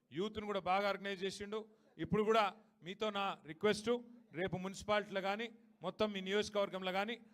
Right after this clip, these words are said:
బ్రహ్మాండంగా మళ్ళొక్కసారి అందరినీ కలుపుకొని, ఇప్పుడు మీరు కొద్దిగా ఓపిక పెంచుకోవాలి, జాగ్రత్తగా నడపాలి. ఇలా ఒక ఓపిక లేనోడు, తెలివి లేనోడు ఈ రాష్ట్రాన్ని పరిపాలిస్తున్నాడు,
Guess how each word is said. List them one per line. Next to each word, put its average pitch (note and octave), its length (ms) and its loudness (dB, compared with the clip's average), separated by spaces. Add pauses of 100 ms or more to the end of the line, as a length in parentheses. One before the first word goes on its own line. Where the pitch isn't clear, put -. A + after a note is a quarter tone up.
(160)
బ్రహ్మాండంగా G3 480 2
మళ్ళొక్కసారి G3 760 0 (260)
అందరినీ A#3+ 420 2
కలుపుకొని, F3+ 440 -2
ఇప్పుడు - 500 -18
మీరు G3 140 -2
కొద్దిగా G3 280 -2
ఓపిక G#3+ 340 4
పెంచుకోవాలి, G#3+ 560 2 (300)
జాగ్రత్తగా F3+ 500 -2
నడపాలి. D#3 380 -4 (440)
ఇలా G3+ 180 0
ఒక G#3 120 -2
ఓపిక G#3+ 360 2
లేనోడు, A3 440 0 (600)
తెలివి A3+ 240 -2
లేనోడు A3+ 300 2
ఈ G#3+ 40 0
రాష్ట్రాన్ని G#3 460 0
పరిపాలిస్తున్నాడు, F#3 680 -4